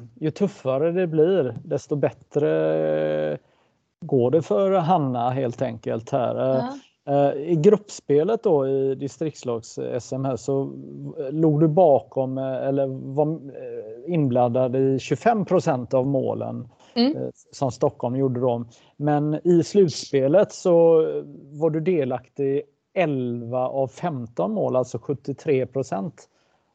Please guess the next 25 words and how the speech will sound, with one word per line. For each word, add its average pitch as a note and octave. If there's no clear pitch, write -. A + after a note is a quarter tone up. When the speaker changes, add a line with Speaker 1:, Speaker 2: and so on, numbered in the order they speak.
Speaker 1:
av D3
målen. B2
Du, D3
du, D#3
du, D#3
eh, D#3
gillar D#3
när F3
det F3+
är C#3+
tajt C3
och C3
tufft -
och, B2+
eh, B2
tuffa C3+
matcher. C#3+
Speaker 2:
Ja. C3+
Ja, A3+
alltså B3+
jag, A#3
det G#3+
har B3+
bara C4+
blivit... A3